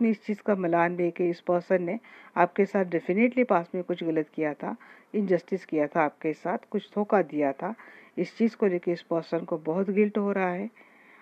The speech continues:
और अब ये पर्सन उस चीज़ को सुधारते हुए, आपको justice देते हुए, आपके साथ ही रिश्ता बनाना चाहता है। कहीं भी है, but ये पर्सन आपके पास आना चाहता है। अ, यहाँ पे लवर, टू of cup की एनर्जी, तो मुझे लगता है काफ़ी सारे लोग अपने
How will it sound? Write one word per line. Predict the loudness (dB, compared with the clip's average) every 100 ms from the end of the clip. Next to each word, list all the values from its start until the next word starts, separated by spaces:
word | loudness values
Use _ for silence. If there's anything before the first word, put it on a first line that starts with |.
| -4
और | 2
अब | 6 6
ये | 6 4
पर्सन | 4 2 2
उस | -4 -2 -6 -6 -4
चीज़ | -4
को | -2 -4
सुधारते | 0 4 4 4 0
हुए, | -2 -2 0
आपको | -2 0 -2
justice | 0 -4 -2 0
देते | 0 -2 -4
हुए, | -6 -8 -10 -20 -14 2
आपके | 2 2 0
साथ | 0 -2
ही | 0 0
रिश्ता | 0 -2 0
बनाना | 2 2 0 -2
चाहता | -4 -8 -8 -10
है। | -12 -14 _ _ _ -20 _ _
कहीं | 2 4 6
भी | 6 4
है, | 4
but | 0 -2 -2
ये |
पर्सन | 0 0 0 -4
आपके | -6 -8 -6 -4
पास | -2 -2 -4
आना | -4 -4
चाहता | -4 -6 -6
है। | -8 -10 -16 -20 -20 _ 0
अ, |
यहाँ | 4 4 4
पे | 6 6
लवर, | 6 6 4 2
टू | 2
of | 2 2 0
cup | 0
की | 0
एनर्जी, | 0 0 -2 -2
तो | -4
मुझे | -4 0
लगता | 0 0 -2
है |
काफ़ी | 0 -4 0 0
सारे | 2 0
लोग | 0 -2
अपने | -6 -6